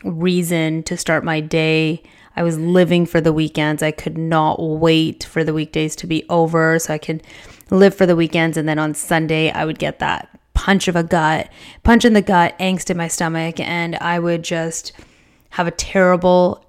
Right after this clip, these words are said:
evening and eventually day just anticipating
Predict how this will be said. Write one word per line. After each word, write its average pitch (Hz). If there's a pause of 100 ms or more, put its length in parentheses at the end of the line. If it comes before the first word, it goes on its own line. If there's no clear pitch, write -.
(160)
evening 175
and 170
eventually 175
day 170
just 160
anticipating 160